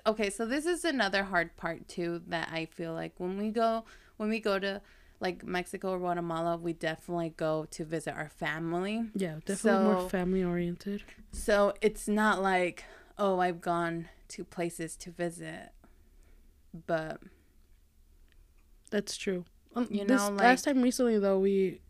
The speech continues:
Speaker 2: actually kinda got to go through Guatemala a little bit.
Speaker 1: Yeah, we did.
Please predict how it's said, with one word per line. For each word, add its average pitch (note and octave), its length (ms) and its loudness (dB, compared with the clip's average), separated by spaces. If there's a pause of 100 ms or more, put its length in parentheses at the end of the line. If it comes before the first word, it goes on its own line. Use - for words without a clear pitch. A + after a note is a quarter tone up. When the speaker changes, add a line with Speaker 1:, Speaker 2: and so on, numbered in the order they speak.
Speaker 2:
actually G#3 260 0
kinda G3 220 2
got F3+ 280 2
to F#3 100 -2
go F3 240 0
through F3 220 -2
Guatemala E3+ 520 0
a G3+ 40 2
little F3+ 220 2
bit. F3+ 280 -2
Speaker 1:
Yeah, C#4+ 240 2
we D4 180 -4
did. C4+ 360 -6